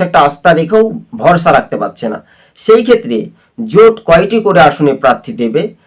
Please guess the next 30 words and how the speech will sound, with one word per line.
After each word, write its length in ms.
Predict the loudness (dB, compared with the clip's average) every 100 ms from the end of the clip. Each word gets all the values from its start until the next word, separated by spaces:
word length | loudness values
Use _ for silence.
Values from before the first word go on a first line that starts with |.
| _
এটা 220 | -2 0
কিন্তু 360 | 0 0 -4 -4 -8 -12 _ -4
এখনো 340 | -2 0 0
পর্যন্ত 340 | 2 -2 -4 -4
ডিক্লেয়ার 600 | -4 -6 -4 0 2 2
নয় 260 | 2 0 -2
বা 160 | 0 0 0
সিদ্ধান্ত 520 | -4 -6 -2 -2 -2
নয়। 300 | -2 -2 -2 -6 _ _ _
স্বাভাবিকভাবে 680 | -4 0 0 -2 0 0 0
যে 120 | 0
মানুষের 480 | 0 0 -2 -2 -2 0
রায় 200 | 0 0
বা 140 | 0 0
জনগণের 600 | 2 2 2 2 0 0
গর্জনে 500 | -2 -4 -4 -4 -4 -8 _ _ -8
সেটা 180 | -2 -2
কিন্তু 220 | 0 -2
স্পষ্ট 400 | -4 -4 -4 -4 -2
হচ্ছে 360 | -2 -4 -6 -6 -6 _ _
আগামী 340 | -2 0 2
দিন 180 | 0 -4 -10 -14 -8
বিধানসভা 540 | -2 0 0 -2 -2
নির্বাচনে। 560 | -2 -4 -6 -6 -10 -18 _ _ _
তবে 140 | 0 0
যদি 220 | 0 -4
জোট 240 | -2 -2 0
হয়, 180 | -2 -2
তো 60 | -4
কংগ্রেস 380 | -2 -2 -2